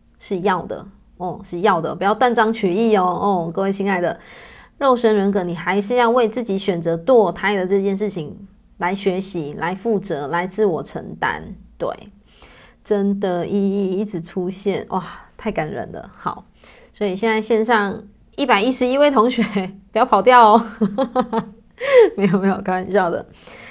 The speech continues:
好，他说了，不该为灵魂的死亡而心碎不已，因为灵魂根本不会死亡。没错，灵魂是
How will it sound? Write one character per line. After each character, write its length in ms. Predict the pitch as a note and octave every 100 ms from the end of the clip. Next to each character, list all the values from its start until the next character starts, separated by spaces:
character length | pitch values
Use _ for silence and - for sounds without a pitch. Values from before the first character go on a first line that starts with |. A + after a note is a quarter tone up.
| - -
好， 320 | G3 F3+ - - _ -
他 80 | C4
说 240 | C4+ C4
了， 300 | B3+ G3 - _ _ _ _ _ _ _ - - - - -
不 100 | E4+
该 240 | D4 C#4+
为 220 | C#4+ D#4 C4
灵 200 | A#3 B3
魂 240 | A3+ F#3+
的 400 | G3 F#3+ F3+ F#3 E3+ -
死 320 | - G3+ F#3+
亡 200 | F3+ F#3
而 220 | F#3 G3+
心 320 | A3 A3+ G#3+ A3+
碎 260 | B3 A3+
不 240 | G#3 A3 G3
已， 180 | E3+
因 200 | E3 F#3+
为 140 | G#3 F#3+
灵 180 | F3+ F#3+
魂 180 | F3+ E3+
根 300 | G3 G3+ G3+
本 200 | E3 -
不 160 | D#3
会 160 | F#3 F3+
死 240 | F#3+ -
亡。 260 | D#2 G#1 -
没 180 | F3+ F#3+
错， 400 | G3+ C#4+ G#3 - -
灵 180 | F#3 A#3
魂 260 | G#3+ E3+
是 360 | F#3+ A#3+ -